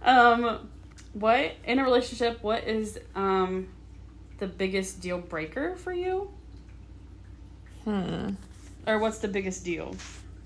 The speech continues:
Speaker 2: Diane's gonna go first, 'cause I'm, I don't know, I'm thinking.
Speaker 1: Biggest deal breaker, if you fart when you come. <laughs>
Speaker 2: What?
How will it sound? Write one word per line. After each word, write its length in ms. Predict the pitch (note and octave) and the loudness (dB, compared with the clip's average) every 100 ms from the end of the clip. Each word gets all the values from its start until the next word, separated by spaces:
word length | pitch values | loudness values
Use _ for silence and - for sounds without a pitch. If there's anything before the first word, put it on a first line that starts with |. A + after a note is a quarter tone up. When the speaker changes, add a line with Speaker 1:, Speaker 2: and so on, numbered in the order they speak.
| - C#4 | -10 0
Speaker 2:
Diane's 360 | D4 E4 G4+ | 4 6 4
gonna 220 | A4+ A#4 F4 | 4 6 8
go 120 | D4+ | 8
first, 460 | - G#3 F#3+ G#3 - | 10 8 8 2 4
'cause 80 | |
I'm, 280 | A3+ A#3+ D#4+ | 6 6 4
I 160 | - B3 | 4 6
don't 140 | D#4 | 4
know, 140 | A3+ F3+ | 2 2
I'm 180 | F3+ A#3+ | 0 -2
thinking. 420 | F#3 F3+ F3 G3 | -6 -6 -6 -2
Speaker 1:
Biggest 260 | C#4+ D4+ | 0 0
deal 140 | C#4+ A3+ | 2 2
breaker, 460 | G#3 F#3 E3+ E3+ - | 0 0 0 -2 -2
if 160 | G#3 | -4
you 100 | A#3 | -4
fart 260 | G#3 B3 A3+ | 2 4 4
when 100 | A#3 | 0
you 80 | A#3+ | 0
come. 300 | D4+ A#3+ G#3 | 4 2 2
<laughs> 60 | - - - - - - - - - - - - - - - - - - - - - - D#5 F5 - | -12 -12 -12 -14 -18 -18 -20 -18 -18 -18 -14 -10 -8 -8 -10 -14 -16 -16 -16 -14 2 6 8 6 -2
Speaker 2:
What? 840 | G4+ F4+ F4+ D#5 F5 F5 - - | 4 10 12 12 12 12 0 0